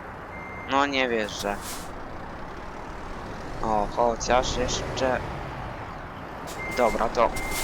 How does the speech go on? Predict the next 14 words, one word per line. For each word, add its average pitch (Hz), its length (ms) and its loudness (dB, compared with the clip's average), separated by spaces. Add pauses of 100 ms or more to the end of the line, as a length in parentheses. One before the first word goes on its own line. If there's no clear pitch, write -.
(1600)
Właśnie 175 340 6
te 180 140 4
cofanie 160 480 4
to 147 80 6
jest 143 240 4
takie... 147 300 4 (2250)
Nie 370 100 6
jest - 220 4
jakieś 160 300 6 (220)
mozolne, 156 480 8
ale 170 220 8
już 175 220 2
pro-, - 240 6 (440)
już 170 300 6